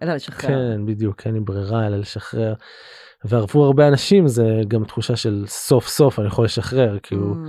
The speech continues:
Speaker 2: אני כל הזמן בשליטה, בעשייה, אני כל הזמן במצב תודעתי, אה, של להחזיק את העולם, ולעבוד, וילדים וכו', ופתאום, אה, אני חייב לשחרר, אני קשור לחלוטין, וגם יש כאן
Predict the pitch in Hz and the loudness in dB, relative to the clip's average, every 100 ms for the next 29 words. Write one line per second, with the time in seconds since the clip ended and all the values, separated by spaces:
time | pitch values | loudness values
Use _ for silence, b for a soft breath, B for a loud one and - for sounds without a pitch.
0 | 151 139 139 139 - 131 123 120 113 - | -10 -10 -12 -14 0 2 2 0 -2 -4
1 | 104 - 180 131 113 101 - 107 123 135 | -6 2 4 4 2 0 -4 0 2 4
2 | 110 - 117 113 107 107 - 127 110 - | 0 0 0 0 -2 -4 -2 -2 -2 -4
3 | 104 101 - - 120 113 b b b b | -4 -4 -4 -4 -2 -4 b b b b
4 | b b b - 104 - 98 98 98 98 | b b b -12 -8 -6 -6 -6 -6 -6
5 | 95 95 - 110 107 139 - 117 117 131 | -4 -6 -6 -4 -2 -2 -2 0 4 6
6 | 147 147 143 135 110 104 104 101 101 123 | 6 6 4 2 2 0 0 -2 0 -2
7 | 113 107 104 104 131 127 - 233 170 117 | 0 -2 0 2 2 2 2 2 2 0
8 | 123 - 123 107 - _ _ _ - 113 | -2 0 -2 -2 -8 _ _ _ -6 -4
9 | 101 95 95 104 - _ _ - - 110 | -2 -4 -8 -10 -16 _ _ -18 -6 -4
10 | 101 104 101 - 107 95 98 107 101 - | -4 -6 -8 -6 -6 -4 -6 -8 -10 -10
11 | _ _ _ - - - - 107 104 - | _ _ _ -20 -12 -10 -6 -8 -6 -4
12 | 101 - 143 151 151 b b b b b | -4 0 4 4 2 b b b b b
13 | b b b b 110 107 113 113 - | b b b b -6 0 0 0 -2